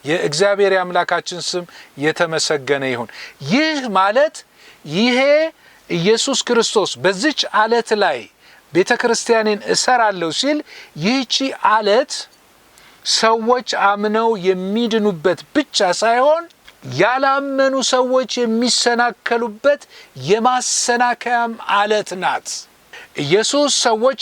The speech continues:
የሚድኑበት ብቻ ሳይሆን፣ ያላመኑ ሰዎች የሚጠፉበት ማሰናከያ ነው። ሰዎች የተሰናከሉበት ነው። አይሁድ የተሰናከሉበት ነው።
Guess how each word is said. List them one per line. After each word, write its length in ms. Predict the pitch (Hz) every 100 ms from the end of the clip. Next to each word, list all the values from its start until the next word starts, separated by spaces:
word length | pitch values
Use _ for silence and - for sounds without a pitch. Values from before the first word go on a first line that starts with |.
| 190
የሚድኑበት 920 | 180 190 240 302 285 269 214 220 - - 151
ብቻ 360 | 220 - 214
ሳይሆን፣ 420 | 190 226 220 277 320 _ _ _ _ -
ያላመኑ 880 | 135 180 202 240 262 254 254 254 247 226
ሰዎች 400 | 226 226 233 -
የሚጠፉበት 1120 | 185 190 190 214 233 - 208 226 175 180 277 - - - 160 156
ማሰናከያ 1040 | 202 226 - - - 226 214 202 175 160 135
ነው። 160 | 113 - - - -
ሰዎች 560 | - 226 214 247 269 - - - _
የተሰናከሉበት 1400 | 151 190 233 214 - 208 208 190 - 190 175 131 120 151 123
ነው። 160 | 107 - - - -
አይሁድ 580 | 226 247 240 294 285 226 - - 151
የተሰናከሉበት 1300 | 185 - 220 - 208 202 196 - 185 180 139 175 147
ነው። 160 | 123